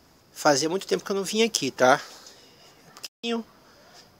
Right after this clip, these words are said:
Isso aqui fazia parte daquele condomínio ali, mas devido aos, aos tributos, né? Esses tributos fiscais,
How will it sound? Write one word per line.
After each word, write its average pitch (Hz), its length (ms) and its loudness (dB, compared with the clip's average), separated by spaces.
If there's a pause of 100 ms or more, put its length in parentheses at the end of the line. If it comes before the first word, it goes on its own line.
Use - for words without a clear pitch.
(160)
Isso - 120 -6
aqui - 160 -8
fazia 143 340 2
parte - 340 -2
daquele 131 300 -6
condomínio 135 600 -8
ali, 147 240 -4
mas 127 180 -4
devido 135 320 -6
aos, - 340 -4
aos 120 560 -2
tributos, 139 600 -6
né? 170 180 -6 (840)
Esses - 260 -2
tributos 123 420 0
fiscais, - 880 2